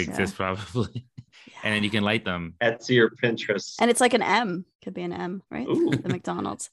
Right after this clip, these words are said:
Speaker 2: Now we're just advertising for McDonald's. Okay.
Speaker 1: McDonald's has now paid us for this episode. Yeah.
Speaker 2: Yeah.
Speaker 1: <laughs>
Speaker 2: Their fries are so good. Okay. Enough of that.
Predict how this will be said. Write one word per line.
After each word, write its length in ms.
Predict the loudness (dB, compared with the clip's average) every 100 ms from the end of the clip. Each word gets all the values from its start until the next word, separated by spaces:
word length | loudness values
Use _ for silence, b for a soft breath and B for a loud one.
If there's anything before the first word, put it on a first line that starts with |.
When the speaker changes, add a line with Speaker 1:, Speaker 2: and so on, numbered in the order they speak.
| _ 4
Speaker 2:
Now 180 | 6 8
we're 100 | 6
just 200 | 4 4
advertising 640 | 4 2 -2 -2 -2 -6
for 100 | -4
McDonald's. 600 | -6 -4 -2 -2 -4 -6 -8
Okay. 200 | -6 -4
Speaker 1:
McDonald's 480 | 0 2 4 4
has 120 | 2 2
now 200 | 2 2
paid 240 | 0 0
us 240 | 0 -2
for 160 | -4 -4
this 240 | -4 -4
episode. 580 | -4 -4 -6 -4 -4 -6 -8
Yeah. 260 | -4 -2 0
Speaker 2:
Yeah. 280 | -2 -2 -4 -4
Speaker 1:
<laughs> 120 | -2 0
Speaker 2:
Their 140 | 0
fries 340 | 0 2 0 -2
are 60 |
so 220 | -8 -10 -8
good. 160 | -2 4
Okay. 220 | 4 4 -2 _
Enough 280 | -2 0 -2
of 60 | -8
that. 180 | -10